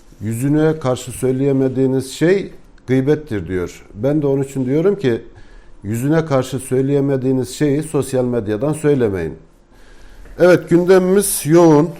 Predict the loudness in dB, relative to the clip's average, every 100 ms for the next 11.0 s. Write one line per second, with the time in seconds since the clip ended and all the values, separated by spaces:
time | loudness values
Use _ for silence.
0 | -18 -18 -16 -16 -14 -4 -2 0 2 2
1 | 0 0 2 2 0 0 2 2 0 0
2 | 0 0 0 -2 0 2 2 0 -2 -4
3 | -4 -6 -4 -2 -2 -2 -4 -2 -2 -2
4 | -4 -12 -14 -18 -20 -20 -20 -20 -20 -18
5 | -2 -2 -2 -6 -4 -4 -2 -4 -2 -2
6 | -2 -2 -2 -2 -2 -6 -6 -10 -12 -20
7 | -20 _ _ -20 _ -20 -4 0 2 0
8 | -4 -4 0 0 2 0 -2 -2 -2 -2
9 | 0 0 -2 -8 -20 -20 -20 -20 -20 -20
10 | -20 -8 -2 0 2 2 0 0 -2